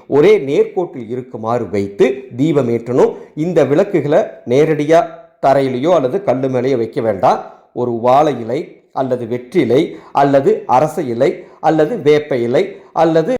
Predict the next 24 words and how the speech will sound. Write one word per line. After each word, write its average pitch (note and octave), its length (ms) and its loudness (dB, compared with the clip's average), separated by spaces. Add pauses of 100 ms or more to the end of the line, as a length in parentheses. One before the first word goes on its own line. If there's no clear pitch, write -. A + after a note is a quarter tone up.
(120)
மா E3 320 4
இலை, B2 260 -4 (240)
இதுல D3 280 -6
எது E3+ 240 -6
கிடைச்சாலும் C#3+ 400 0
சரி, C#3 420 -2
அதை B2 280 2
எடுத்து, B2+ 720 -2
பதினோரு D#3 560 0
இலைகளை B2 380 2
எடுத்து, A#2+ 640 -2
அந்த C#3 240 2
ஒவ்வொரு D3+ 340 0
இலைகளுக்கு C#3 480 -2
மேலேயும் A#2+ 360 -6 (200)
விளக்கு E3 420 0
வைத்து D3+ 500 -2 (100)
தீபம் D3 520 -4
ஏற்றுங்கள். A#2+ 880 0
பதினோரு C3+ 440 -2
தீபங்கள் D3+ 400 -2
ஏற்றியாச்சு, D3+ 760 -2
நெய்வேத்தியங்கள் C3+ 640 -2
வைத்தாச்சு, D3+ 560 -2